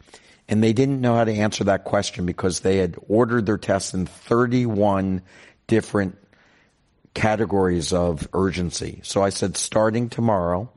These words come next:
we are gonna order every consult in the V A only two ways. It's either routine or urgent." And we went back and every doctor across the system reordered every consult, either routine or urgent.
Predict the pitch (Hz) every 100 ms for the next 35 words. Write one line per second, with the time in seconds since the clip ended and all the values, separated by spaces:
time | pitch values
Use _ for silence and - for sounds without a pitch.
0 | _ _ _ - - _ 107 101 101 92
1 | 95 107 113 113 104 - _ 98 104 113
2 | 120 120 127 _ _ _ _ - 104 101
3 | - 95 95 90 95 87 87 90 - 92
4 | 104 101 92 - 95 85 78 78 - -
5 | _ _ - 98 90 87 98 123 123 -
6 | 117 107 110 113 _ 95 95 - 85 78
7 | - _ - _ _ _ _ _ - -
8 | _ _ 95 98 95 - - 104 104 113
9 | - 107 104 - - 92 - 95 107 117
10 | 110 104 - 113 101 - 98 98 101 -
11 | 98 - 101 87 82 107 110 104 95 101
12 | 87 90 90 95 92 92 87 92 85 85
13 | 90 85 95 92 95 90 85 90 76 78
14 | -